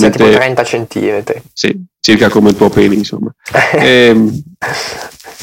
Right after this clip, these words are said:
Speaker 2: e questa volta appunto, eh, parla di come sia importante anche la linea delle braccia, perché spesso e volentieri quando siamo davanti alla telecamera, fotocamera, scusate, eh, l-, non sappiamo come metterci con le braccia, o a braccia conserte,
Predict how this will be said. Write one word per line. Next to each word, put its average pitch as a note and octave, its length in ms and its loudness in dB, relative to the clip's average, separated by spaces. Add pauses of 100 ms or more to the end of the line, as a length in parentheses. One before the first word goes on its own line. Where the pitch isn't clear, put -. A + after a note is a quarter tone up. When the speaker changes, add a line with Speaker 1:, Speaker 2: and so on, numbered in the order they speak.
(160)
Speaker 2:
e C#3 60 0
questa F#3 220 2
volta F#3+ 220 4
appunto, A2+ 520 2
eh, G#2 480 2 (120)
parla C3+ 240 2
di A#2+ 160 0
come A2 560 2
sia - 240 0
importante A2 600 -2
anche G#2 280 0
la G#2 100 0
linea A2 240 2
delle G#2 280 2
braccia, G#2 460 -2
perché G2 300 -4
spesso - 300 -2
e - 20 0
volentieri A2 600 0
quando G#2+ 220 -4
siamo G#2 280 -6
davanti G#2+ 380 -2
alla G2+ 120 0
telecamera, G#2 600 -4 (480)
fotocamera, G2 640 -2
scusate, G2 520 -4 (460)
eh, A#2+ 220 2
l-, A2+ 200 2
non A#2+ 200 4
sappiamo A#2+ 320 2
come A2 180 4
metterci G#2+ 400 2
con G2+ 120 4
le G2+ 40 2
braccia, G2+ 340 2
o A#2 140 4
a A2 60 2
braccia G#2 320 -2
conserte, A#2+ 720 0